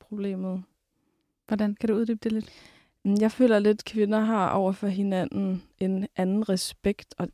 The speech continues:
Speaker 1: jeg ved godt, nu snakker vi også meget generelt i det hele taget, så det gør jeg også nu, og jeg kan også kun tale ud fra, øh, egne oplevelser, og hvad jeg har hørt fra andre. Men der er bare en helt anden måde, føler jeg, at kvinder ser hinanden på, og de ser hinanden som mennesker, før de ligesom ser hinanden som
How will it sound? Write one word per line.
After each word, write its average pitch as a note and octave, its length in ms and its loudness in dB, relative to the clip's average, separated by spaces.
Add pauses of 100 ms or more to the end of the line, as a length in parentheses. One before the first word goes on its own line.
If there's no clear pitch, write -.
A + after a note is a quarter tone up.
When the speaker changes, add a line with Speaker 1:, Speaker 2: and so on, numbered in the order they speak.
Speaker 1:
jeg F3 120 -6
ved F#3 140 0
godt, E3+ 180 -2
nu F#3 140 -2
snakker F#3 380 -4
vi F3 160 -6
også E3+ 220 -6
meget E3 160 -8
generelt E3+ 360 -8
i F3+ 60 -2
det F#3 80 0
hele G#3 120 0
taget, - 260 -6
så F3+ 80 -6
det F3+ 120 -10
gør E3+ 120 0
jeg F3+ 100 0
også E3+ 240 -2
nu, G3+ 180 4
og - 60 -6
jeg D#3+ 100 -4
kan - 80 -6
også F3 120 -8
kun F3 140 -8
tale E3+ 280 -6
ud - 80 -6
fra, E3 260 -8 (580)
øh, D#3+ 180 -4
egne G3 240 4
oplevelser, F3 420 -2
og C3 80 -2
hvad D#3 100 -2
jeg D#3+ 80 -2
har D#3 100 -4
hørt F3+ 300 -2
fra - 200 -8
andre. F#3+ 460 0 (640)
Men F#3 300 0
der F#3 180 -2
er G3 120 2
bare G3 140 0
en G3+ 140 0 (100)
helt G#3+ 300 0
anden F#3+ 200 0
måde, F#3+ 540 0
føler F#3 400 -2
jeg, F3 520 0
at F#3 260 -2
kvinder F#3+ 380 -2
ser G3+ 260 -2
hinanden F#3 520 -4
på, A3+ 360 0 (420)
og F3+ 120 -4
de F#3+ 60 -8
ser G#3 200 -4
hinanden F#3 280 -4
som F#3 140 -8
mennesker, F#3 540 -4
før F#3 260 -4
de F3 100 -6
ligesom F3 240 -8
ser E3 180 -8
hinanden F3 360 -4
som F3 240 -6